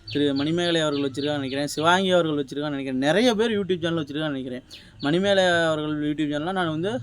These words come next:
கொஞ்ச நாளைக்கு முன்னாடி விரும்பி பார்த்துட்டு இருந்தேன். "நாங்க லேண்ட் வாங்கிட்டோம்,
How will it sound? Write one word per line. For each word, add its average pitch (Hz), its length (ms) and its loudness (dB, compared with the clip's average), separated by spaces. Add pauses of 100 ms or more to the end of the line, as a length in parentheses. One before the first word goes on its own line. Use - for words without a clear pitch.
(120)
கொஞ்ச 143 160 -4
நாளைக்கு 165 240 -2
முன்னாடி 175 120 0
விரும்பி 160 320 -2
பார்த்துட்டு 147 340 -2
இருந்தேன். 123 240 -10 (320)
"நாங்க 147 180 -2
லேண்ட் 165 300 2
வாங்கிட்டோம், 147 680 -2